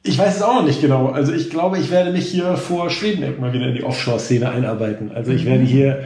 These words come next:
Speaker 1: schön off vom Shore und dann raus Richtung, äh, Wabs und, äh, Langholz mal so rüber feuern, glaube ich. Und du?
Speaker 2: Ja, also ich werde auf Fehmarn sein, auf jeden Fall.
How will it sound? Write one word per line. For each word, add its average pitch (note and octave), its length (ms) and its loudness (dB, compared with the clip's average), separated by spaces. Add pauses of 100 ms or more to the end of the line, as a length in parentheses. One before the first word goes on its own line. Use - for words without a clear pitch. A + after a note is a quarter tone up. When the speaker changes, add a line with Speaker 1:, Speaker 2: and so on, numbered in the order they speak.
(100)
Speaker 1:
schön F#3+ 400 0
off F3+ 260 0
vom D3+ 180 0
Shore E3+ 360 2
und C#3+ 160 -2
dann C#3+ 120 2
raus C#3+ 360 0
Richtung, C3+ 580 2
äh, A#2+ 320 0
Wabs C3+ 320 2
und, A#2+ 320 -4
äh, B2+ 80 0
Langholz G#2+ 460 0
mal G#2 120 0
so G2 120 0
rüber G2 240 0
feuern, F2+ 400 -4
glaube F2+ 240 -10
ich. - 100 -20
Und F#3 180 2
du? - 300 0 (1600)
Speaker 2:
Ja, F3 220 -4
also F3 180 -4
ich E3 140 -4
werde D3+ 160 -2
auf - 80 -4
Fehmarn D3+ 360 -2
sein, C#3 220 -2
auf D#3+ 140 -6
jeden G3 200 -2
Fall. - 360 -6